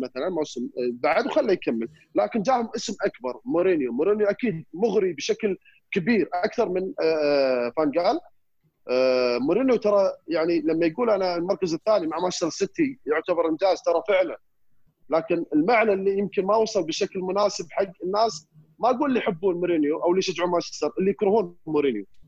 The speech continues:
ما وصل بشكل مناسب يمكن، أو هم فس-، هم ف-، هم فاهمينه، بس قاعد يفسرونه بشكل غلط عشان يهاجمون مورينيو. حنا مانشستر يونايتد المركز الثاني إنجاز،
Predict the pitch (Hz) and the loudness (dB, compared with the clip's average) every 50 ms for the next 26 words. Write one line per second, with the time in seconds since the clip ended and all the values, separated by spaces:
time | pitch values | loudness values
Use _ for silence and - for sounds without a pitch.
0 | _ _ - 220 269 330 311 - - 233 190 170 - 190 170 160 - - 170 170 | _ _ 0 0 2 2 2 2 2 0 0 0 -2 -4 -4 -6 -8 -6 -4 0
1 | 165 165 151 139 - - 113 120 139 135 185 185 196 226 240 269 302 302 - 262 | 0 0 0 0 -2 -6 -8 -8 -4 -2 0 2 2 4 4 2 2 0 0 -2
2 | 220 - - 277 - 214 285 302 269 214 - - 196 160 - - - - _ - | -2 0 -2 0 0 0 0 2 0 -2 -2 -2 -4 -4 -4 -8 -16 -10 _ 0
3 | 202 240 196 - - 202 214 247 285 247 190 185 220 233 - _ _ _ _ - | 0 2 2 2 2 2 0 0 0 0 0 0 0 -2 -4 _ _ _ _ -6
4 | 175 - - 190 170 190 190 202 185 - 247 277 269 214 180 170 - 214 - 196 | -6 -2 -2 -2 -2 0 -2 -4 -4 -2 -2 0 0 0 0 0 -2 -2 -2 -2
5 | 175 - 233 226 226 226 185 - 220 208 196 196 185 190 190 180 196 202 196 202 | 0 2 2 2 2 0 -2 -2 -2 -2 -2 0 0 0 0 0 0 0 0 2
6 | 190 185 156 - - 254 262 262 269 240 240 233 - - 233 - - 226 220 220 | 2 0 0 0 -2 -4 -2 0 0 0 0 0 -2 -4 -6 -4 -2 0 0 2
7 | 233 240 247 233 - - 208 170 190 214 208 185 214 185 196 - - 240 233 208 | 2 2 0 0 0 -2 -4 -2 0 0 0 0 -2 -2 -2 0 2 2 4 4
8 | 196 202 196 165 226 240 247 | 2 0 0 2 0 0 0